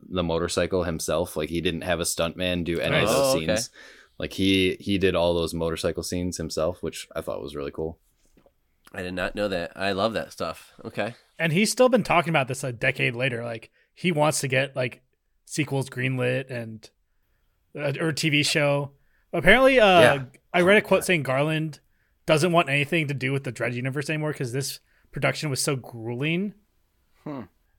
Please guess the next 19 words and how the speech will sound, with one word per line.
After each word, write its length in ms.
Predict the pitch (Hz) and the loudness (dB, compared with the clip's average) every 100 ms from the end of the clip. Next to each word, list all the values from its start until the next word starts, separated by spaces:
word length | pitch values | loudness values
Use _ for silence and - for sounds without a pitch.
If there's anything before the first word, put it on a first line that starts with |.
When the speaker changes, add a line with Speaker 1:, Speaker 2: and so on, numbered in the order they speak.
| _ _ - | _ _ -10
Speaker 2:
Is 120 | 135 | -6
what 120 | 143 | -4
the 60 | 147 | -4
Speaker 3:
Okay. 60 | |
Speaker 2:
quote 200 | 156 151 | -4 -2
is. 300 | 156 160 - _ _ _ _ _ _ _ _ - | -2 -4 -10 _ _ _ _ _ _ _ _ -18
Speaker 3:
Okay. 420 | - 82 78 92 - 92 | -8 -6 -6 -10 -16 -6
Yeah, 180 | 90 | -4
he 80 | 92 | -2
might 180 | 95 90 | -2 -2
have, 120 | 90 | -2
like, 140 | 87 85 | -4 -4
a 40 | |
Speaker 1:
Interesting. 320 | 82 80 65 - _ | -4 -4 -6 -10 _
Speaker 3:
yeah, 240 | 85 87 85 | -6 -4 -2
he 100 | 87 | -4
might 280 | 87 85 - | -6 -6 -8
just 220 | 85 - _ _ _ - | -14 -14 _ _ _ -12
have, 220 | 82 | -12